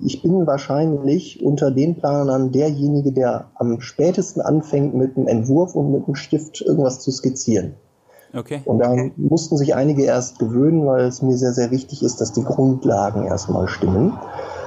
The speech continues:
Speaker 1: Und, ähm, da können hier auch schon ein paar Wochen ins Land ziehen, bis man da wirklich einen gemeinsamen Nenner hat, wo wirklich alles stimmt und festgezurrt ist. Und auf deren Grund-, äh, dessen Grundlage können wir dann, äh, einen wirklich soliden und, äh, funktionierenden Entwurf entwickeln.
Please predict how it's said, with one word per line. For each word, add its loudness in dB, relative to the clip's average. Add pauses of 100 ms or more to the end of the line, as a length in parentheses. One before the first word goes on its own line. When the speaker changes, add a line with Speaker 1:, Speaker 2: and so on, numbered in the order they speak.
(360)
Speaker 1:
Und, 2
ähm, 2
da 2
können 0
hier 2
auch 2
schon 0
ein -4
paar 0
Wochen -2
ins -2
Land 0
ziehen, 2
bis -2
man 2
da 0
wirklich -2
einen 0
gemeinsamen 2
Nenner 2
hat, -4
wo 2
wirklich -2
alles 0
stimmt 0
und -2
festgezurrt -2
ist. 0
Und 2
auf -2
deren 2
Grund-, -2
äh, 2
dessen 0
Grundlage 0
können 2
wir 2
dann, 0 (440)
äh, 2
einen 0 (160)
wirklich -2
soliden 2
und, -2
äh, 2
funktionierenden 0
Entwurf 0
entwickeln. -4